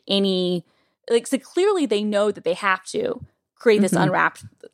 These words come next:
Speaker 1: competitor because they, they released it a few years later. Clearly they know they have to have something like that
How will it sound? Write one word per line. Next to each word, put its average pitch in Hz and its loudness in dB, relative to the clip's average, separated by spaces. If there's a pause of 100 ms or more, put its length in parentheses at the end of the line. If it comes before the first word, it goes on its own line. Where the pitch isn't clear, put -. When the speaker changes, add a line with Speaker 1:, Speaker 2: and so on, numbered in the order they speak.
(100)
Speaker 1:
competitor - -2
because 190 -6
they, 202 0
they 196 0
released 190 -4
it 180 -12
a - -20
few 185 -6
years 175 0
later. - 0
Clearly 330 -2
they 202 -2
know 196 2
they 175 -4
have 170 -2
to - -8
have 156 0
something 156 -4
like - -10
that - -6